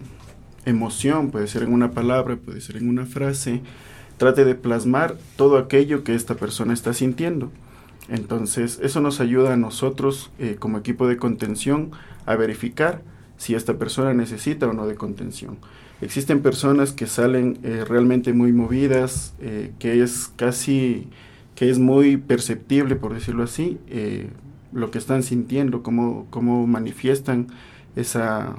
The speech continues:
ese sentimiento que tienen, esa emoción. Entonces, es evidente algunas veces,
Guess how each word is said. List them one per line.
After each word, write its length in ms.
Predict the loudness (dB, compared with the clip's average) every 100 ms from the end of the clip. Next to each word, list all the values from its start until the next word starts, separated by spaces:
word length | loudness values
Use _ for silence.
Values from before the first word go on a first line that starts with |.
| -14 -10
ese 240 | -6 -2
sentimiento 640 | 0 0 2 2 4 2 -2
que 100 | -6
tienen, 260 | -6 -6
esa 240 | -2 -2 -2
emoción. 480 | -4 -2 -4 -4 -8 -18 -20 -20 -10 -6
Entonces, 640 | -4 -4 0 0 -2 -6 -18 -20 -20 -20 -20 -20 -4
es 200 | -2 0
evidente 580 | 0 2 4 2 2 -2
algunas 440 | -2 0 2 2
veces, 540 | -2 -2 -6 -6 -10